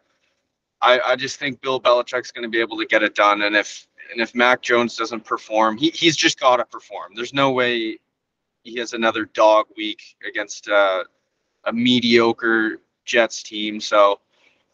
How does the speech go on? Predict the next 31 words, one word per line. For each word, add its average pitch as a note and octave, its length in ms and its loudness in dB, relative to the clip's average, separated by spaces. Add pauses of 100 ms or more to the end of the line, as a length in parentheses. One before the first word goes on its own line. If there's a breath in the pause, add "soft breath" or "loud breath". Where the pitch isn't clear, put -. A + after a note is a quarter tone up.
(220)
yeah, C#3+ 200 4
I'm C#3+ 240 0
gonna, D#3 140 -6
I'm D3+ 140 -4
gonna D3+ 160 -6
take C#3+ 220 -14
the - 80 -20
Pats. B2 380 -4
It's - 160 -14
tight D3+ 460 -2 (160)
because B2+ 360 -8
it's B2+ 160 -12
a A#2+ 60 -12
divisional B2+ 540 2
game. B2 480 2 (420)
I B2+ 80 4
think E3+ 220 2
if D3 100 0
they C#3 140 2
weren't C3+ 260 0
in C#3 80 0
the C3 80 -4
same B2+ 220 -4
division, A#2+ 380 -2
I'd A2 140 0
probably A2+ 400 4
lean A2+ 260 -6
towards A2+ 340 -6
the A2+ 80 -14
Jets, A2+ 340 2
but G#2+ 320 -2